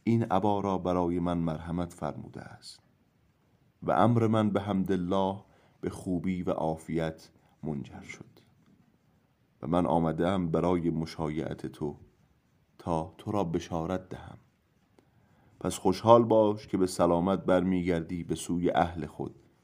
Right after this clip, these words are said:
و آنها هم سالم میباشند. پس بیدار شدم شکرگویان و خوشحال.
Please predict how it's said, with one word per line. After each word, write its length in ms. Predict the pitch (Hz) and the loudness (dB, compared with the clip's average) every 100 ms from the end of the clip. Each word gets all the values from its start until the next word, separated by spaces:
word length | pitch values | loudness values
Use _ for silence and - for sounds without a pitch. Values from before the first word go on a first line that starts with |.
| _ _ _ - | _ _ _ -4
و 60 | - | 4
آنها 400 | 90 98 120 123 | 4 4 2 2
هم 220 | 117 101 | 0 -2
سالم 400 | 98 87 82 85 | -2 -2 0 0
میباشند. 720 | 76 - - - - - _ _ _ _ _ _ _ _ _ _ _ | -2 -6 -12 -14 -18 -20 _ _ _ _ _ _ _ _ _ _ _
پس 180 | - 80 | -8 -6
بیدار 400 | - 76 85 82 | -4 2 4 2
شدم 400 | 80 85 80 80 | 0 -2 0 -2
شکرگویان 1080 | 78 - 80 76 - - 76 73 80 80 80 - - | -4 0 0 0 -10 -6 -4 0 0 -2 -6 -12 -14
و 60 | |
خوشحال. 520 | - - - - - | -12 -14 -16 -20 -20